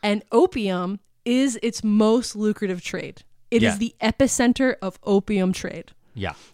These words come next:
Speaker 1: Because they're trading with the West at this point.
Speaker 2: Mm-hmm.
Speaker 1: Okay. Mid eighteen hundreds, Hong Kong, China,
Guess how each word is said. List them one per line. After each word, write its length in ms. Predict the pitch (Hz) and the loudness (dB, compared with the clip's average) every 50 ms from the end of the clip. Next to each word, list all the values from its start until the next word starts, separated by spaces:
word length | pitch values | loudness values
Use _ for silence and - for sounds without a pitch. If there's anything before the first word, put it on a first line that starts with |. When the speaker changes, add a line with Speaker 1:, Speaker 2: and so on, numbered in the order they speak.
| _ | _
Speaker 1:
Because 280 | - - 185 240 226 196 | -8 -4 -2 -2 0 2
they're 180 | 214 214 214 220 | 2 2 2 2
trading 500 | - - 233 196 185 185 185 185 185 180 | -2 -4 -4 -4 -2 -2 -4 -4 -4 -4
with 380 | 175 180 175 - - 165 170 | -4 -4 -6 -8 -12 -12 -8
the 80 | - 175 | -6 -6
West 340 | 165 165 - 151 - - - | -6 -6 -10 -12 -14 -16 -16
at 80 | 156 - | -18 -18
this 180 | 151 151 - | -18 -18 -18
point. 260 | - - 170 - - - - - | -16 -16 -16 -16 -18 -20 -14 -8
Speaker 2:
Mm-hmm. 300 | 120 110 98 92 85 80 80 - _ _ _ _ _ _ - - - | -6 -6 -6 -6 -8 -10 -12 -16 _ _ _ _ _ _ -20 -18 -16
Speaker 1:
Okay. 320 | 180 - 190 180 175 214 - _ _ _ _ _ _ _ _ _ - | -16 -14 -14 -14 -14 -14 -16 _ _ _ _ _ _ _ _ _ -4
Mid 520 | 185 196 208 220 247 277 285 311 349 311 | 0 0 2 4 4 2 2 2 0 -2
eighteen 360 | 277 214 214 220 - - 170 | -2 -4 -4 -4 -6 -8 -8
hundreds, 560 | 151 175 165 151 151 - - - - - - - _ _ _ _ _ _ _ _ _ _ | -8 -10 -10 -12 -12 -14 -16 -18 -20 -20 -20 -20 _ _ _ _ _ _ _ _ _ _
Hong 440 | - - - 240 247 254 302 359 370 | -20 -10 -4 -2 0 0 0 0 -2
Kong, 540 | - - 285 240 190 180 175 175 196 233 - _ _ _ _ _ _ _ _ | -2 -2 0 0 0 -2 -4 -6 -8 -10 -12 _ _ _ _ _ _ _ _
China, 380 | - 202 170 151 147 190 202 | -10 -10 -8 -8 -10 -12 -14